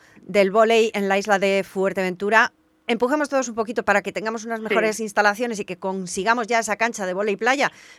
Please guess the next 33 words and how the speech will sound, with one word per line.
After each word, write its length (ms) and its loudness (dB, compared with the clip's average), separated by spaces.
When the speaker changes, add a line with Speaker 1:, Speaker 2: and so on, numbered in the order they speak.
Speaker 1:
precisamente 500 -4
para 200 4
eso, 180 -2
para 240 4
que 120 -2
no 200 0
perdamos 600 4
el 160 -2
vóley 360 2
playa, 420 0
que 100 -16
tenemos 280 -12
a 20 -6
los 100 -8
campeones 360 -8
de 60 -20
Canarias, 360 -4
pero 160 -16
hombre, 220 -2
eh, 460 -6
Speaker 2:
Sí. 80 -6
Speaker 1:
¿cómo 120 -6
es 80 -2
posible 320 0
que 120 -2
tengamos 280 -2
a 40 0
los 100 -4
campeones 380 0
y 100 -2
no 100 2
tenemos 380 0
cancha? 320 4